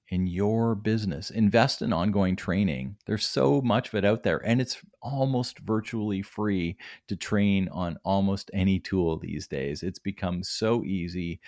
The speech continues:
and so available. So here's what I want you to do. So much technology <laughs> out there these days, but when you finish listening to this podcast, take the first step by identifying one area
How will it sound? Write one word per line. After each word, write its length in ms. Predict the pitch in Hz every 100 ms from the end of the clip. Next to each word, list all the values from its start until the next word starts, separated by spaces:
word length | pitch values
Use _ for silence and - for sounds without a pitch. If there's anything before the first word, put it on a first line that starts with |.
| - - -
and 220 | 113 101
so 460 | - - 90 92 -
available. 640 | 82 80 67 71 - - _ _ _
So 160 | -
here's 260 | 143 214 233
what 120 | 214
I 60 | 113
want 320 | 87 87 -
you 60 | 78
to 120 | 73
do. 320 | 78 76 - 95
So 560 | - - 120 117 117 -
much 320 | 92 92 - -
technology 680 | 82 - 113 113 104 101
<laughs> 0 |
out 160 | 82 -
there 300 | 92 87 - -
these 240 | 92 87 76
days, 480 | 76 69 76 98 -
but 300 | 80 73 - _ - _ _
when 120 | 127 143
you 60 |
finish 320 | - 196 202
listening 260 | 147 135 117
to 60 | 101
this 80 |
podcast, 640 | - 87 85 - 80 82 -
take 220 | 180 196
the 80 | -
first 280 | 123 107
step 260 | - 80 -
by 120 | 73
identifying 840 | 78 - 92 104 - 98 95 90 87
one 480 | 95 104 110 117 113 -
area 560 | 90 87 76 78 92